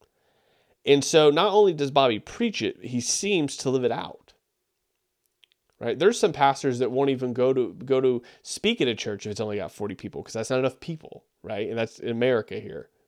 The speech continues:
right? There's been pastors I know turn down guest preaching things because it wasn't enough people, right? And so what we see here is really Bobby being a living example to the people he's preaching to,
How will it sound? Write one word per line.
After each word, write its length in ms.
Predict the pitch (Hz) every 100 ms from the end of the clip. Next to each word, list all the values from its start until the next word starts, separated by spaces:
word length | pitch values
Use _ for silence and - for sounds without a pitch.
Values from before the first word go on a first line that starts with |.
| -
right? 240 | 101 90
There's 180 | 117 113
been 160 | 147
pastors 360 | 147 135 135 147
I 120 | 147
know 200 | 139 117
turn 320 | 113 123 131
down 440 | 131 117 117 110 110 - - -
guest 260 | 120 123
preaching 440 | - 135 117 110 98
things 320 | 104 104 107
because 300 | 110 107 101
it 80 | 101
wasn't 260 | 107 104
enough 220 | 104 98 -
people, 320 | 104 - - _ _ _ _ _ _ _ _ -
right? 240 | 82 - _ _ _ _ _ _ _ _ _ _ _
And 140 | - 139
so 120 | 160
what 180 | 156 143
we 80 | 135
see 340 | - 175 208
here 360 | 196 110 98 95
is 240 | 95 104
really 480 | 104 175 147 113 - _ _ _ _ _ _ _ _ _
Bobby 380 | 107 123 170 147
being 280 | 123 131 120
a 80 |
living 460 | 117 110 131 208 180
example 500 | 123 110 107 107 117
to 120 | -
the 100 | 113
people 320 | 107 143 127
he's 220 | 117 113 -
preaching 600 | - 185 269 123 104 98
to, 420 | - 87 87 143